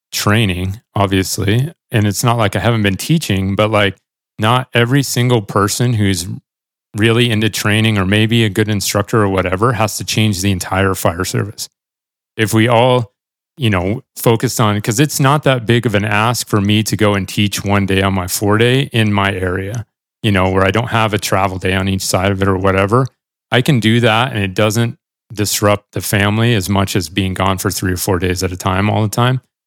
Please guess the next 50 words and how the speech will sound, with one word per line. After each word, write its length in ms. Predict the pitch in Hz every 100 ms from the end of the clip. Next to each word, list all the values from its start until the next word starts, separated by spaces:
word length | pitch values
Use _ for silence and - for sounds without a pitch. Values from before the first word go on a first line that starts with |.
| _ _ _ -
And 220 | 113 113 120
I 100 | 113
can 140 | 113
have 220 | 123 123 107
an 60 |
impact 580 | 110 110 107 101 101 98
on 160 | - 101
the 120 | 101
area 500 | 107 104 101 98 101
that 180 | 95 95
I 100 | 92
work. 420 | 92 95 104 - - _ _ _ -
Um, 580 | 104 98 95 92 113 -
part 200 | - 110
of 60 | 117
my 120 | 104
thing, 240 | 95 120
I 140 | 117 110
hate 300 | - 113 117
it 140 | 131
when 340 | 120 107 101 98
we 260 | 98 95 -
say 340 | - - 101
things 260 | 101 104 95
like, 260 | 92 92 - _ _ _
you 100 | 104
know, 220 | 101 98
"All 160 | 101 104
you 80 | 104
need 180 | 104 104
is 220 | 98 92
a 60 |
suitcase 720 | 87 - 101 - 104 104 101 104
and 240 | 92 87
fifty 320 | - 104 -
miles 440 | 95 95 92 101 101
and 80 | 98
you're 120 | 95
an 80 | 98
expert," 540 | 101 - - 113 123
or, 100 | 92
"You 120 | 92 95
can't 220 | 120 117
be 100 | 110
a 80 | 98
prophet 380 | 104 98 - 110
in 100 | 110
your 120 | 104
own 160 | 107
land." 320 | 98 101 117